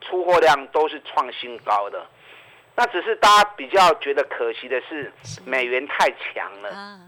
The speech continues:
Speaker 1: 美元太强，让它的获利受到一些损伤。
Speaker 2: 嗯，嗯，嗯。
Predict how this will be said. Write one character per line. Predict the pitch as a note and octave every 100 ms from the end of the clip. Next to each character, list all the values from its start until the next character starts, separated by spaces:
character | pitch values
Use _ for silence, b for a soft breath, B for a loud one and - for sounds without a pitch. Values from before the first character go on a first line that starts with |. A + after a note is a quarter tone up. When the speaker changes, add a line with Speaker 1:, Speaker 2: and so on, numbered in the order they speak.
| _ _ _
Speaker 1:
美 | D#3 E3
元 | A#3+ G3
太 | B3 G3+
强， | - D#3 C#3+ D#3 E3+ B B
让 | - A3 F#3+
它 | F#3+
的 | G3
获 | E3+ G#3 F#3
利 | F3 F3 C#3+ B2+
受 | G3 F3
到 | D#3+ D3+
一 | D#3+
些 | C#3+ D#3 D#3 D3+
损 | - A#2+ F2+ F#2
伤。 | - G#2+ G#2+ _
Speaker 2:
嗯， | b
嗯， | b b b
嗯。 | _